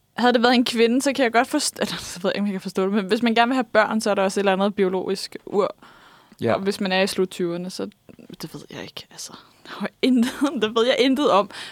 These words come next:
Speaker 1: Men jeg tænker, at han skal lade være med at stresse, og han skal nok nå det. Altså, det, jeg tror også, at hvis han, hvis han prøver at tage det stille og roligt og ikke tænke over det, kommer det også meget mere naturligt, end, at, end hvis han går ud og siger, "Men jeg skal have,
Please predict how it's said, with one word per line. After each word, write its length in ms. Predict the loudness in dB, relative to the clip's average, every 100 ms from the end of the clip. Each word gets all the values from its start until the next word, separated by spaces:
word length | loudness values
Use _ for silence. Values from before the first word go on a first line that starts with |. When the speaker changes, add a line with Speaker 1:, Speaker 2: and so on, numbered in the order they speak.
| -2
Speaker 1:
Men 180 | 2
jeg 140 | 2 2
tænker, 320 | 0 0 0
at 160 | 0 0
han 100 | 0
skal 120 | 0
lade 80 | 0
være 80 |
med 120 | 2 0
at 80 |
stresse, 400 | -2 -2 -4 -2
og 60 | -4
han 80 | -4
skal 160 | 0
nok 200 | 2 2
nå 200 | 2 -2 -6
det. 80 | -16 -6
Altså, 260 | -6 -4 -6 -8 -20 -20 -20 _ -6
det, 140 | -6 -6 -20 _ _ _ _ _ _ _ _ -2
jeg 140 | -2
tror 180 | 0 2
også, 380 | 2 2 -2 -8
at 120 | -6 -4
hvis 200 | -4 -4
han, 340 | -4 -4 -8
hvis 240 | -8 -6 -2
han 120 | -2
prøver 340 | 2 4 4 4 2
at 60 | 0 -4 -20 -20 -20 _ -2
tage 180 | 2
det 100 | 2
stille 240 | 2 0 2
og 60 |
roligt 240 | 2 4 4
og 60 | 4
ikke 160 | 2
tænke 280 | 0 -2 0
over 200 | 0 0
det, 200 | -4 -6
kommer 280 | -4 -2 -2
det 100 | -2
også 180 | -2 -2
meget 120 | -2
mere 120 | -2
naturligt, 560 | -4 -6 -2 -4 -4 -6
end, 140 | -4 -2
at, 60 | -2
end 200 | -4 -4
hvis 280 | -6 -4 -4
han 140 | -4
går 100 | -4
ud 100 | -2
og 120 | -2 -2
siger, 180 | -4
"Men 80 | -2
jeg 120 | -2
skal 280 | -2 -2 -2
have, 180 | 0 -2